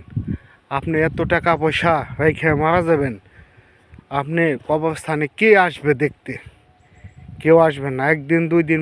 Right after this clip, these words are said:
মনে রাখবে, তিন দিনের দিন কেউ মনে রাখবে না। মনে রাখবে? মনে রাখবে না। তার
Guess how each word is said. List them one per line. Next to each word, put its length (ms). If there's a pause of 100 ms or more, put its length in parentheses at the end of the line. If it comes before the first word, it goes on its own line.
মনে 240
রাখবে, 280 (760)
তিন 140 (100)
দিনের 320
দিন 120 (340)
কেউ 320 (140)
মনে 220
রাখবে 300
না। 60 (1200)
মনে 260
রাখবে? 300 (1300)
মনে 280
রাখবে 320
না। 80 (1400)
তার 140